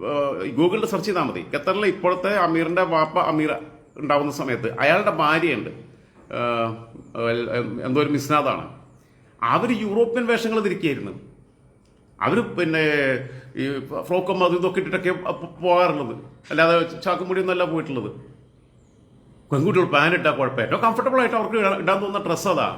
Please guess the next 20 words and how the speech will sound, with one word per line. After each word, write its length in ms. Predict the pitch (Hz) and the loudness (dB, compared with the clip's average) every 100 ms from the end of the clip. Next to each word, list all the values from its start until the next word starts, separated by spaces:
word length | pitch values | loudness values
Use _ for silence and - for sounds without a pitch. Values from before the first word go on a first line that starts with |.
| - - - | -12 -20 -4
പിന്നെ 160 | 160 185 | 2 2
ഈ 20 | 185 | 4
പാവാട 320 | 185 185 190 202 | 4 4 4 4
ഇട്ടിട്ട് 220 | 196 160 190 | 0 -6 -4
പണ്ടത്തെ 280 | 175 175 202 190 | -2 -2 -2 0
മാതിരി 240 | 175 185 180 - - - - | 0 0 -2 -12 -20 -20 -8
ഈ 40 | 156 | 2
പാവാട 340 | 175 170 185 185 | 6 6 6 2
ഇട്ടിട്ട് 220 | 175 165 180 170 | 0 0 -2 2
കാറ്റടിക്കുമ്പോൾ 460 | 170 175 175 180 175 | 2 2 -2 0 0
ഇത് 60 | 180 | 0
പൊങ്ങുന്ന, 380 | 165 175 175 175 | 0 0 0 -2
ഇത്, 80 | 170 - - | -4 -4 -6
ഇത് 80 | 170 208 | 0 2
നോക്കിക്കൊണ്ടിരിക്കണം 580 | 175 156 170 143 135 131 | 2 2 0 0 0 0
കുട്ടികൾ, 180 | 123 151 170 - - - - - - 160 | 0 -2 -2 -10 -18 -20 -20 -20 -6 -2
ഇത് 80 | 180 | 0
പ-, 120 | 170 - | 0 0
കാറ്റടിച്ചാൽ 360 | 170 196 185 | 0 0 0
അത് 80 | 202 | 0